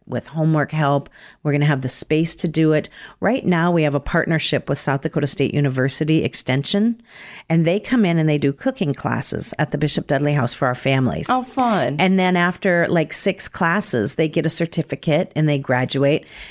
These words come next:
Speaker 1: and they teach 'em about nutrition. They teach 'em about, um, you know, exercise and being healthy. Um, and the kids and the parents go in and they cook these meals together, and then they sit down and eat these meals together.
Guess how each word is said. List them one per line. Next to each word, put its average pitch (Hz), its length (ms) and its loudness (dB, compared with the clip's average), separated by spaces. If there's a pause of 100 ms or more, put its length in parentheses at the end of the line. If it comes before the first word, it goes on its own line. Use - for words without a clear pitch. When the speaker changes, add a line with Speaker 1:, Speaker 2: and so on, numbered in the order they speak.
Speaker 1:
and 180 120 2
they 175 100 2
teach 202 300 -2
'em 233 80 4
about 185 380 0
nutrition. 180 720 0 (300)
They 170 100 0
teach 170 300 -2
'em 170 120 2
about, 143 580 0
um, 131 360 0
you 143 100 0
know, - 140 0
exercise 165 580 -2
and 143 100 -4
being 110 160 -4
healthy. 185 600 0 (420)
Um, 139 480 2 (220)
and 143 400 2
the 147 100 2
kids 190 540 0 (100)
and 160 140 2
the 147 40 -2
parents 160 520 0
go 143 320 0
in 160 260 2
and 160 120 2
they 135 100 0
cook - 360 -6
these 143 240 -2
meals 135 300 0
together, 151 680 0 (340)
and 147 100 2
then 147 100 4
they 135 120 2
sit 156 220 -2
down 151 240 2
and 131 160 0
eat 156 240 0
these 185 240 0
meals 180 280 2
together. 190 500 0